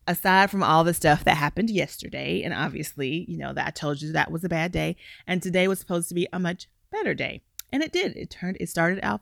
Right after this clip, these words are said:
a wonderful day until I got ready to edit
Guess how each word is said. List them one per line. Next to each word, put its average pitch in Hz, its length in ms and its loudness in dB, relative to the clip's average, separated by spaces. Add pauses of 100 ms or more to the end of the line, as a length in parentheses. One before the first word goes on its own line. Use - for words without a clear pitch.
(120)
a 254 80 -6
wonderful 254 400 -4
day - 80 -12 (800)
until 220 640 0 (220)
I 151 140 -4
got 147 320 -4
ready 180 380 -4 (280)
to 262 280 -4
edit 156 480 -4